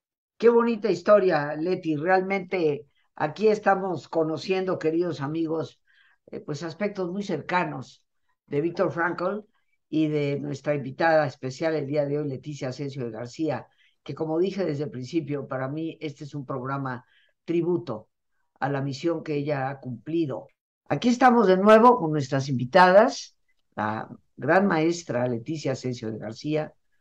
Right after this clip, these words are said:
fundadora de la Sociedad Mexicana de Análisis Existencial en nuestro país, ganadora de uno de los grandes premios de parte de el Instituto Víctor Frankl en Viena.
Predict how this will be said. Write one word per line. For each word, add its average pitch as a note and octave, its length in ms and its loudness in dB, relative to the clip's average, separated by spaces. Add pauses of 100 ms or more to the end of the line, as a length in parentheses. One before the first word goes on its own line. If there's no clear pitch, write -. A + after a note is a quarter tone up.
(280)
fundadora D3 880 2 (680)
de B2 220 -4
la A#2+ 140 -2
Sociedad B2 420 -2
Mexicana C3+ 560 -2
de A#2+ 100 -2
Análisis B2 560 -6
Existencial A2+ 840 -4 (480)
en A#2 140 -2
nuestro C#3 340 -2
país, C3 440 -6
ganadora B2 720 0 (400)
de B2 80 -2
uno B2+ 180 -2
de G#2+ 60 -4
los G2+ 160 -12
grandes C#3 460 -2
premios C#3 640 -2 (520)
de - 140 -10
parte C3+ 460 0
de - 320 -10 (520)
el A#2 160 -8
Instituto A#2 560 -6
Víctor B2 320 -6
Frankl B2 540 -6 (540)
en A#2 180 -4
Viena. D#3 500 2